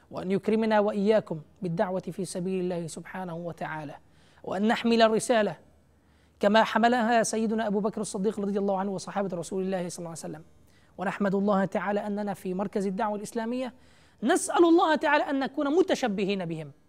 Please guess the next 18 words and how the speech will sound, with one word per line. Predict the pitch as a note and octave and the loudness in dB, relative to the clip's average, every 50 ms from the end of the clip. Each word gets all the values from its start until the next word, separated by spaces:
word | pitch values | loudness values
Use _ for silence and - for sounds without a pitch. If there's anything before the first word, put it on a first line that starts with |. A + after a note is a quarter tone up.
| _ - | _ -8
ونحن | F#3 G3+ A3+ - - A3+ | -6 -6 -6 -6 -6 -6
إن | A3+ G3 G3 A3+ G#3+ | -6 -4 -4 -4 -4
شاء | - - D4 D4+ D4 D4+ | 0 2 2 2 2 2
الله | D4+ C4 C4+ C#4 B3 A3 | 0 0 0 0 0 0
كذلك | - A3 F3+ F3+ A3+ B3+ C4 C4 - - - _ _ _ - | -2 -4 -4 -2 -2 0 0 -2 -2 -6 -12 _ _ _ -4
بإذن | F#3+ A#3+ D4 E4 B3+ A#3 C4 | -2 0 2 2 2 2 2
الله | B3+ A#3+ B3 A3 A3 | 2 2 0 -2 -2
سبحانه | G3 - G3+ F3 - A#3 A3 G#3 F#3 | -4 -8 -10 -10 -8 -6 -6 -6 -6
وتعالى. | F3 F3+ F3+ D#3 - E3+ C#3+ D3+ C#3+ C#3+ - - _ _ _ _ _ _ _ _ | -6 -6 -6 -6 -6 -6 -6 -6 -6 -8 -12 -18 _ _ _ _ _ _ _ _
هذا | - C4 D4+ C#4 C4+ C#4 | 2 4 4 6 4 4
وما | C4 B3+ C4 | 2 2 0
كان | B3 - C4+ B3+ A#3+ A#3 | -2 0 -2 -2 -2 -2
من | A3+ A3+ G#3+ | -4 -6 -6
صواب | F3+ - - A3 G#3+ A3+ A3+ G3+ A3 A3 A3 G#3+ _ _ _ _ _ _ | -6 -6 -4 -2 0 0 0 -2 -4 -6 -10 -14 _ _ _ _ _ _
فمن | - - - G3 G3 G3 | -16 -10 -6 -4 -4 -2
الله | F#3 F#3 F#3+ F#3+ F3 F3 | -2 -2 -2 -2 -2 -2
سبحانه | E3 - D#3+ - - F#3+ F3+ E3+ E3+ | -4 -8 -10 -10 -8 -8 -6 -6 -6
وتعالى، | F3+ E3+ D#3 - E3 D#3+ D#3+ D#3 D#3 | -6 -6 -6 -6 -8 -8 -8 -10 -12